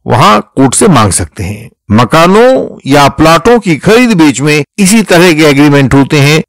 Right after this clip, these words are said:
जिन्हें कहते हैं कि दुगना होगा या जब्त हो जाएगा, यानी कि बेचने वाला समय पर ना बेचे तो एडवांस मनी का दुगना देना होगा और खरीदने वाला ना खरीदे तो उसकी एडवांस मनी जब्त हो जाएगी।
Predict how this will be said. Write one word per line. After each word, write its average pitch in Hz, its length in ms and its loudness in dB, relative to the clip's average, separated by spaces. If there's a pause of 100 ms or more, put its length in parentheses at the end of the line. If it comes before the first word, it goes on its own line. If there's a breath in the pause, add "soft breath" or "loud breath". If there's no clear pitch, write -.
(100)
जिन्हें 151 300 0
कहते 147 320 0
हैं 160 200 2
कि 151 80 0
दुगना 131 380 0
होगा 208 460 2 (120)
या 139 120 0
जब्त 107 300 -4
हो 110 120 -4
जाएगा, 113 520 -2 (140)
यानी 147 160 0
कि 165 120 0
बेचने 165 480 0
वाला 220 320 2
समय 185 340 0
पर 214 220 2
ना 185 180 2
बेचे 240 460 0
तो 202 420 0
एडवांस 196 440 2
मनी 160 240 0
का 160 140 0
दुगना 160 360 2
देना 113 280 0
होगा 123 400 2 (120)
और 151 160 0
खरीदने 220 520 2
वाला 127 460 2 (180)
ना 185 200 0
खरीदे 208 500 2
तो - 280 -4
उसकी 165 520 -2
एडवांस 135 500 0
मनी 196 220 2
जब्त 104 380 -2
हो 95 140 0
जाएगी। 92 540 -6